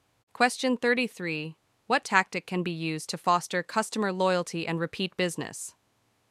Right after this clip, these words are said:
A, tiered memberships. B, hidden fees. C,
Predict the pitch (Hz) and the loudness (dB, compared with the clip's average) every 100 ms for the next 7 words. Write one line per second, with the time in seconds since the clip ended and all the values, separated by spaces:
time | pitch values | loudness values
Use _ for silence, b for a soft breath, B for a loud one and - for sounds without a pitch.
0 | _ 180 196 233 262 _ _ _ - 202 | _ 2 2 2 -2 _ _ _ -4 0
1 | 185 180 175 185 196 226 226 - - - | 0 2 0 0 0 -2 -2 -4 -8 -12
2 | _ _ _ _ 190 208 226 240 - _ | _ _ _ _ 0 2 0 -2 -8 _
3 | _ - 185 185 180 160 151 156 175 - | _ 0 2 2 0 -6 -8 -10 -10 -12
4 | - _ _ _ - - 269 190 151 | -14 _ _ _ -12 -4 -2 -2 -6